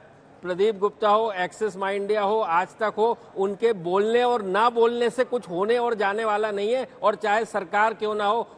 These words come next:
वो कुछ बोल दे और उससे कुछ हो जाएगा और आप जीत जाएंगे या हार जाएंगे, ये आप अपनी, मैं क्या बोलूँ अब इसके लिए, अपनी जो सोच है,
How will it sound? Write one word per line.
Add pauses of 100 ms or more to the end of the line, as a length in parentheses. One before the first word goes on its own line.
वो
कुछ
बोल
दे
और
उससे
कुछ
हो
जाएगा (180)
और
आप
जीत
जाएंगे
या
हार
जाएंगे, (200)
ये (160)
आप
अपनी, (760)
मैं
क्या
बोलूँ
अब
इसके
लिए,
अपनी
जो
सोच
है,